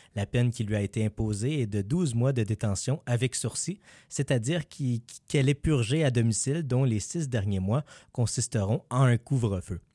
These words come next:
Les peines avec sursis sont plus fréquentes depuis l'adoption du projet de loi C cinq intitulé Lo-, Loi modifiant le code criminel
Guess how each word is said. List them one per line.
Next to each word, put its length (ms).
Les 140
peines 320
avec 200
sursis 380
sont 180
plus 240
fréquentes 560
depuis 360
l'adoption 520
du 160
projet 380
de 120
loi 280
C 220
cinq 380
intitulé 560
Lo-, 340
Loi 360
modifiant 520
le 120
code 300
criminel 540